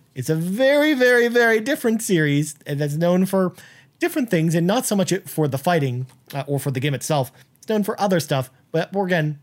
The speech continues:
not gonna dive too into, 'cause, again, it doesn't really pertain too much to, to Dead or Alive three in particular, 'cause I do think that it really escapes that trope of kind of what people think about Dead or Alive today. But, uh, it was actually a really interesting story of how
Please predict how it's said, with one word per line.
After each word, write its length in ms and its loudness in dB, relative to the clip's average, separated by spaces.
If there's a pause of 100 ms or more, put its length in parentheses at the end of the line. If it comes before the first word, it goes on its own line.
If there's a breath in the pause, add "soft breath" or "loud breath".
not 160 -6
gonna 160 0
dive 440 0
too 180 0
into, 400 -6
'cause, 160 -8
again, 200 -2
it 60 -2
doesn't 220 0
really 140 -2
pertain 340 -6
too 100 -4
much 220 -6
to, 160 -6 (360 loud breath)
to 60 -2
Dead 200 2
or 80 4
Alive 260 2
three 180 -2
in 60 -4
particular, 400 -8
'cause 200 -6
I 80 2
do 180 2
think 260 0
that 300 -2 (840)
it 140 0
really 260 2
escapes 420 -2
that 280 -4 (500 loud breath)
trope 460 -2 (100)
of 460 -6 (420)
kind 160 -6
of 60 -2
what 160 -2
people 240 -4
think 180 -8
about 280 -10
Dead 160 -6
or 40 -8
Alive 280 -10
today. 300 -12
But, 280 -4
uh, 140 0 (300 loud breath)
it 80 0
was 120 2
actually 280 0
a 60 2
really 260 2
interesting 420 -2
story 360 0
of 100 0
how 520 0